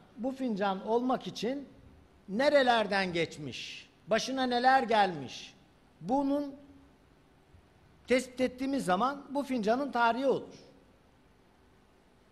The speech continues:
Ama düşüncenin tarihi olur mu? Yani eskiden böyle düşünüyorlardı,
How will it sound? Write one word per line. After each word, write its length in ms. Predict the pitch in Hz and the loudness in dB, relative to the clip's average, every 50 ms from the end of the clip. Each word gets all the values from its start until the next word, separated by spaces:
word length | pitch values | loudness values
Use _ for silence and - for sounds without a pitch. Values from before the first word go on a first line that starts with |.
| _ _ _ _ _ _ _ _ _ _ _ _ _ _ _ _ _ _ _ _ - - - _ _ _ _ - - - - - - _ - | _ _ _ _ _ _ _ _ _ _ _ _ _ _ _ _ _ _ _ _ -20 -20 -20 _ _ _ _ -20 -20 -20 -20 -20 -20 _ -2
Ama 420 | - 202 240 247 254 240 202 143 - - - - - - - - _ _ - - - - | 2 2 2 4 4 2 2 0 -4 -10 -20 -20 -20 -20 -20 -20 _ _ -20 -20 -12 -8
düşüncenin 680 | - 175 170 - 202 247 247 214 190 247 254 262 262 214 | -6 -6 -4 -4 -2 -2 -2 0 0 0 0 0 -2 -2
tarihi 380 | - 202 190 202 202 208 214 | -2 0 0 0 2 2 2
olur 260 | 208 185 175 208 262 | 2 2 2 0 -2
mu? 180 | 285 269 190 - - - - - - - _ _ _ _ _ _ _ _ _ _ _ _ _ _ _ _ _ _ _ _ _ _ _ _ _ _ _ _ _ _ _ _ - | -2 -4 -6 -8 -12 -16 -20 -20 -20 -20 _ _ _ _ _ _ _ _ _ _ _ _ _ _ _ _ _ _ _ _ _ _ _ _ _ _ _ _ _ _ _ _ 0
Yani 540 | 139 175 196 226 247 254 247 247 214 151 110 - - - - - - - - - _ _ _ _ _ _ _ _ _ _ _ _ _ _ _ _ _ | 4 4 6 6 6 4 4 2 0 -2 -4 -8 -14 -20 -20 -20 -20 -20 -20 -20 _ _ _ _ _ _ _ _ _ _ _ _ _ _ _ _ _
eskiden 580 | - 233 240 233 - - 247 226 240 220 202 180 | 0 2 2 2 0 -2 -2 0 0 0 0 0
böyle 280 | 196 233 254 254 254 202 | 0 0 0 0 -2 -4
düşünüyorlardı, 920 | 185 - - 240 240 240 247 247 240 240 247 240 233 202 247 247 247 233 | -4 -6 -6 -4 -2 -2 0 0 2 2 2 0 0 -2 -4 -6 -6 -8